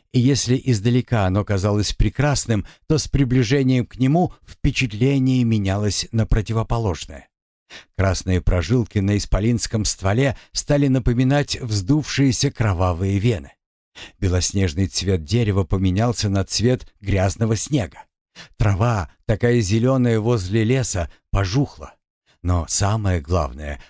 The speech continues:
от дерева жизни стали распространяться злые эманации. Невидимые ментальные волны, сначала слабые, а затем более мощные, накатывались на паладинов,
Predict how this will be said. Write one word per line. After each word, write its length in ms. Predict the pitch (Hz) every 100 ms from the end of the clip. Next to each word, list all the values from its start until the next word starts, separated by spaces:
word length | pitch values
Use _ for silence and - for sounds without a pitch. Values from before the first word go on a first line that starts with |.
| -
от 260 | 120 95
дерева 400 | 95 139 139 120
жизни 380 | 107 131 156 117
стали 320 | 143 - 139
распространяться 1080 | 131 117 113 - 120 - 110 120 147 - 131
злые 560 | 92 87 87 98 104 107
эманации. 840 | 120 117 135 139 110 - 78 60 _ _ _ - -
Невидимые 720 | 95 113 113 131 101 92 92
ментальные 600 | 98 101 101 104 104 110
волны, 480 | 98 143 143 127 113 -
сначала 500 | - 147 123 143 135
слабые, 720 | 117 - 101 123 101 110 104 - -
а 100 | 120
затем 380 | 135 147 143 107
более 340 | 131 123 117
мощные, 680 | 117 160 139 - 131 127 - -
накатывались 840 | 123 139 151 135 131 120 120 -
на 100 | 123
паладинов, 680 | 113 113 113 87 98 85 -